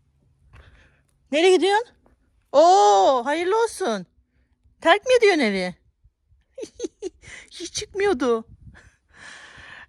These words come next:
Ee, velhasıl belim koptu. Hiç bu kapıyı boyayabilir miyim? İnanın bilmiyorum. Bu gece bunu boyayamam.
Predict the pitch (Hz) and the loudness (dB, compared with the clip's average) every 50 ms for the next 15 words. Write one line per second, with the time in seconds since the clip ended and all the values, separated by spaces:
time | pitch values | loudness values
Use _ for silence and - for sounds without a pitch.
0 | _ - - 202 190 190 185 185 190 196 196 190 - - - - _ _ - - | _ -12 -10 -8 -8 -6 -6 -6 -8 -8 -10 -12 -16 -20 -20 -20 _ _ -20 -20
1 | - - - - _ _ _ - _ _ _ _ _ _ _ _ _ _ - - | -20 -20 -20 -20 _ _ _ -20 _ _ _ _ _ _ _ _ _ _ -20 -20
2 | - _ _ - 226 226 240 233 233 226 220 - - 269 269 233 - - _ _ | -20 _ _ -8 -4 -2 0 0 -2 -2 -4 -10 -14 -14 -14 -16 -16 -20 _ _
3 | _ _ _ _ _ _ _ _ _ _ _ _ _ _ _ _ _ _ _ _ | _ _ _ _ _ _ _ _ _ _ _ _ _ _ _ _ _ _ _ _
4 | _ _ _ _ _ _ _ _ _ _ _ _ _ 185 190 185 185 185 170 - | _ _ _ _ _ _ _ _ _ _ _ _ _ -16 -14 -14 -14 -14 -16 -18
5 | 170 - - _ - 180 151 _ _ _ _ _ _ _ _ _ _ _ _ _ | -20 -20 -20 _ -20 -20 -20 _ _ _ _ _ _ _ _ _ _ _ _ _
6 | _ _ _ - - - - 190 - - 190 - 190 185 151 175 180 180 180 175 | _ _ _ -20 -20 -20 -20 -20 -18 -18 -16 -14 -12 -12 -12 -10 -10 -10 -10 -10
7 | 160 185 156 175 185 175 170 180 180 185 - - 190 185 185 180 170 175 175 180 | -10 -12 -14 -14 -14 -14 -14 -14 -14 -14 -14 -14 -12 -12 -12 -12 -12 -14 -14 -14
8 | 160 160 165 165 165 180 185 180 180 170 170 151 170 156 175 170 156 165 170 165 | -14 -14 -14 -14 -14 -12 -12 -10 -10 -10 -10 -10 -12 -14 -14 -12 -12 -12 -12 -12
9 | 156 180 196 208 202 196 | -10 -10 -10 -8 -10 -10